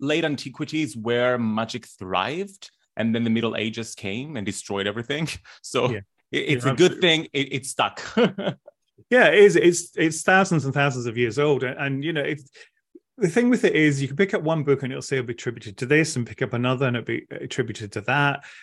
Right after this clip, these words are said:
Speaker 2: And that's a study or in and of itself. And I dip in and out and find it fascinating. But for me, it's the ultimate end goal. I always liken it to when I open my fridge door and I get a cold drink,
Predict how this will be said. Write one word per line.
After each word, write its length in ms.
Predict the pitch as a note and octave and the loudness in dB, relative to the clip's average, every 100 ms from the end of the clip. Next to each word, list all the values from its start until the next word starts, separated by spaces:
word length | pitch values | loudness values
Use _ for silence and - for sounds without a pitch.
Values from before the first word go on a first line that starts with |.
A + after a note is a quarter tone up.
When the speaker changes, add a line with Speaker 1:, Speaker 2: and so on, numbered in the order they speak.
| - | -4
Speaker 2:
And 120 | C#3+ | 0
that's 320 | G3 F#3+ - F3+ | 0 0 -2 -4
a 80 | |
study 580 | D3 - C#3 C#3 C3 B2 - | -4 -4 -2 0 0 -2 -6
or 260 | C#3 C3+ C#3+ | -2 -2 0
in 120 | C3+ | 0
and 120 | B2 | -2
of 120 | A2 | -4
itself. 520 | - - E3 F3 E3+ C#3 | -10 -6 -2 -2 -4 -6
And 200 | B2 - _ | -8 -10 _
I 140 | C3 B2+ | -8 -2
dip 260 | C#3 - | -2 -2
in 80 | A#2+ | -6
and 140 | A2 | -6
out 220 | A#2 D#3 C#3 | -6 -8 -10
and 120 | G#2 | -10
find 240 | B2 G#2+ | -8 -8
it 80 | A2+ | -8
fascinating. 880 | A#2 A2 - B2 B2+ B2+ C#3 C#3 C#3 - - - - _ _ _ _ | -8 -8 -6 -4 -4 -2 -2 -2 -4 -14 -20 -20 -20 _ _ _ _
But 200 | - D#3 | -4 -4
for 100 | D3+ | -2
me, 300 | E3+ G3 G3+ C#3+ | 2 4 4 0
it's 200 | - - | -4 -2
the 80 | |
ultimate 400 | D3+ F#3 G3+ D#3 | 0 0 -2 -4
end 220 | A#2+ C#3 D3 | -2 -2 0
goal. 280 | A2+ G#2+ | -2 -2
I 140 | A2 C3+ | -4 -2
always 240 | E3+ F#3 | 0 0
liken 320 | F3 E3 C3+ | -2 -2 -2
it 180 | A#2+ - _ _ - - | -4 -4 _ _ -14 -4
to 380 | C3 A#2+ A2+ A2 - _ | 2 2 2 -4 -18 _
when 100 | D#3+ | 0
I 80 | F3 | 2
open 220 | G3+ E3+ | 2 0
my 80 | C#3+ | -2
fridge 340 | C#3 C#3 B2+ - | 0 -2 -2 -4
door 380 | A2 G2 G#2+ - - | -6 -4 -8 -10 -8
and 100 | A#2+ | -6
I 60 | |
get 160 | A#2+ A2 | -2 -4
a 40 | |
cold 300 | A2 B2 A#2 | -2 -2 -2
drink, 400 | A2+ G2 G2+ - | -4 -8 -8 -14